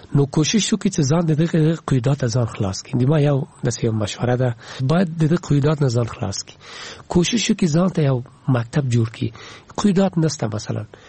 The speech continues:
په هر شکل کارولی سي. ځان ته د مثلا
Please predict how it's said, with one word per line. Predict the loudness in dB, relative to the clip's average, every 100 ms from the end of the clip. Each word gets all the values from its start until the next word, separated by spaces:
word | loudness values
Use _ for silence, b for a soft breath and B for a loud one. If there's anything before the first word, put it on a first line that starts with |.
| B B -2
په |
هر | 0 2
شکل | 0 0 0
کارولی | 0 0 2 2 0
سي. | -2 -2 -4 -6 B B B -4
ځان | 0 0
ته | 2
د | 2
مثلا | 2 0 0 0